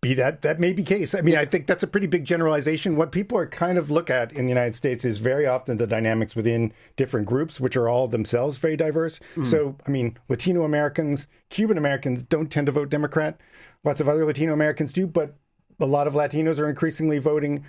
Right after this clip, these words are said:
Speaker 1: for republicanism and for
Speaker 2: Yeah.
Speaker 1: Trumpism because of, of evangelical Latino stations. It's really, really complicated.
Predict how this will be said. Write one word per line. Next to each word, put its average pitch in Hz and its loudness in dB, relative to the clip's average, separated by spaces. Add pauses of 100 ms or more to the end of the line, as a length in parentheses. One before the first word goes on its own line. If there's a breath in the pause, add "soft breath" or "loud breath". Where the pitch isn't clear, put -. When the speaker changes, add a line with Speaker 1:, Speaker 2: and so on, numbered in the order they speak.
(140 loud breath)
Speaker 1:
for 131 0 (160)
republicanism 156 0
and 143 0
for 143 0
Speaker 2:
Yeah. 127 0
Speaker 1:
Trumpism 165 -2 (220 soft breath)
because 156 0
of, 147 -2
of 120 -2
evangelical 147 0
Latino 143 0
stations. 160 -2
It's - -4
really, 214 2
really 156 2
complicated. 92 -4